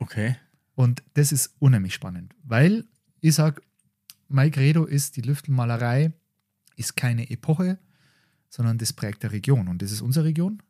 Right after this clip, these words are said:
Speaker 2: Die Wiege der Lüftelmalerei ist von Mittenwald bis Obermagau. Das hängt mit den alten Handelsstraßen zusammen. Das hängt damit zusammen, dass der Barock und Rokoko in der Baukunst, der Kirchenkunst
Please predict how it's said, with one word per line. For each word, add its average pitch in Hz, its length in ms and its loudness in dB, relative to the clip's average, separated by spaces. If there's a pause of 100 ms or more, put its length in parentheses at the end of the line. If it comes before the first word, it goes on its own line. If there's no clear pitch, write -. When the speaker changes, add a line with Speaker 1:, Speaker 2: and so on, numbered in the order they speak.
(200)
Speaker 2:
Die 107 100 -2
Wiege 139 200 4
der 143 80 4
Lüftelmalerei 127 640 -2
ist 120 240 -6
von 113 240 -8
Mittenwald 123 400 -6
bis 110 120 -10
Obermagau. 160 460 -2
Das 147 160 -4
hängt 123 160 -4
mit 117 160 -6
den 110 140 -8
alten 110 280 -4
Handelsstraßen 147 640 -2
zusammen. 170 280 -4 (560)
Das 117 160 -4
hängt 127 160 2
damit 139 240 4
zusammen, 127 180 2
dass 120 200 -4
der 107 260 -4
Barock 123 360 -6
und 120 120 -4
Rokoko 175 520 -2 (1080)
in 135 100 6
der 117 100 2
Baukunst, 160 600 0
der 113 80 -6
Kirchenkunst 196 720 0